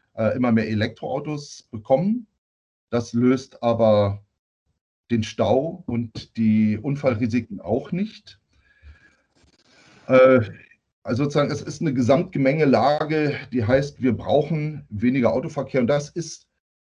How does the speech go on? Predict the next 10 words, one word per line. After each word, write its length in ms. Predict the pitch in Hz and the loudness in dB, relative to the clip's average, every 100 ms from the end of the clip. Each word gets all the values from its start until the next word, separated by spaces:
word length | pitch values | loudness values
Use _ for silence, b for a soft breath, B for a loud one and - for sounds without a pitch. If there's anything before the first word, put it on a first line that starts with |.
| _ | _
wenn 100 | 127 | -2
man 120 | 131 120 | 0 0
sich 140 | 113 | -4
die 100 | 113 | -8
bisherigen 760 | 107 - - 247 196 143 101 - | -10 -8 -6 -4 -2 -2 -2 -4
Entwicklungen 500 | 110 131 123 110 107 | -6 -4 -4 -4 -2
anguckt, 760 | 110 110 101 - - - _ | -4 -4 -10 -12 -20 -20 _
eine 120 | 113 135 | -6 -6
echte 260 | - 120 | -6 -10
Trendwende. 640 | - 127 151 87 80 67 | -6 -6 -6 -8 -10 -12